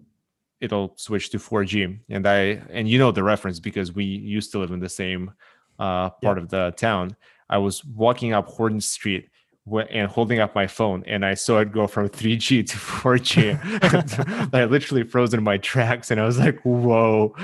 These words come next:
Speaker 1: And I went to YouTube, and it
Speaker 2: Whoa.
Speaker 1: streamed so fast. And that
Speaker 2: I
Speaker 1: was
Speaker 2: mean,
Speaker 1: a
Speaker 2: that
Speaker 1: game
Speaker 2: was,
Speaker 1: changer.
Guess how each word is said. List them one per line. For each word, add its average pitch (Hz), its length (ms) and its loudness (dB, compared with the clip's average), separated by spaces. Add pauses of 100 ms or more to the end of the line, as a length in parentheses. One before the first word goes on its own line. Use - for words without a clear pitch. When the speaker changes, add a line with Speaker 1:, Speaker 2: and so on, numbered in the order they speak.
(160)
Speaker 1:
And 135 140 4
I 113 80 4
went 127 220 4
to 127 120 2
YouTube, 110 560 2 (320)
and 131 140 -6
it 139 200 4
Speaker 2:
Whoa. 135 80 0
Speaker 1:
streamed 120 500 2
so 120 400 2
fast. 101 560 2 (1080)
And 123 180 4
that 123 40 6
Speaker 2:
I - 20 6
Speaker 1:
was 127 120 4
Speaker 2:
mean, 156 60 2
Speaker 1:
a 160 40 4
Speaker 2:
that - 60 4
Speaker 1:
game - 60 2
Speaker 2:
was, 143 100 2
Speaker 1:
changer. 101 400 -2